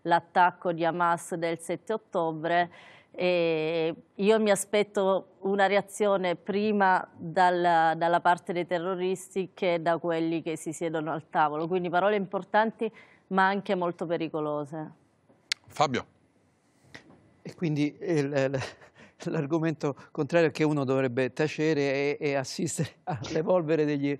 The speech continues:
Speaker 1: No,
Speaker 3: degli
Speaker 1: no,
Speaker 3: eventi.
Speaker 1: non voglio dire quello,
Speaker 3: Io,
Speaker 1: però
Speaker 3: no.
Speaker 1: ponderare le parole
Speaker 3: No,
Speaker 1: magari.
Speaker 3: beh, ponderare, qui voglio dire, i grandi leader sono quelli che sanno unire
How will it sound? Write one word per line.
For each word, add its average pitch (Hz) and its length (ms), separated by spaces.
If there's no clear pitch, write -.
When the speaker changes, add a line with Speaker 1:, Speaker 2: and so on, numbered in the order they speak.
Speaker 1:
No, 247 180
Speaker 3:
degli 269 100
Speaker 1:
no, 294 120
Speaker 3:
eventi. 254 140
Speaker 1:
non 262 160
voglio 302 280
dire 285 180
quello, 262 220
Speaker 3:
Io, - 40
Speaker 1:
però 262 160
Speaker 3:
no. 269 60
Speaker 1:
ponderare 220 540
le 214 140
parole 226 440
Speaker 3:
No, 196 100
Speaker 1:
magari. 202 280
Speaker 3:
beh, 196 40
ponderare, 156 640
qui 170 280
voglio 139 220
dire, 127 360
i 143 140
grandi 196 380
leader 151 360
sono 156 260
quelli 147 240
che 139 140
sanno 139 520
unire 139 560